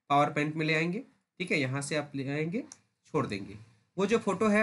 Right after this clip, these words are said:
पावर पॉइंट में आ गया। देखिए, अब इसको आपको क्रॉप करना है, तो सबसे पहले नीचे जो, अ, जूम इन करने का है, तो थोड़ा छोटा कर लेंगे। अब यहाँ से फॉर्मेट में जाएंगे, फॉर्मेट में जाने के बाद क्रॉप करेंगे।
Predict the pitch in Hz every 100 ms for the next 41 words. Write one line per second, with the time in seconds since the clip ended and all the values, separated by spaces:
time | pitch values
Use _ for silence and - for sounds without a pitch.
0 | 214 139 151 160 175 180 175 170 185 269
1 | - _ 139 - 254 - _ _ _ 202
2 | 226 - 220 214 220 170 139 135 139 131
3 | 135 156 156 156 - 180 175 165 139 165
4 | 156 170 160 _ _ _ _ 143 139 170
5 | 180 175 160 151 156 160 190 185 156 143
6 | 139 131 135 135 143 156 165 202 294 -
7 | 147 147 151 175 180 175 - 120 131 143
8 | 165 160 160 196 - _ _ _ _ 151
9 | 165 190 180 160 160 156 143 135 - 131
10 | 143 - 170 175 214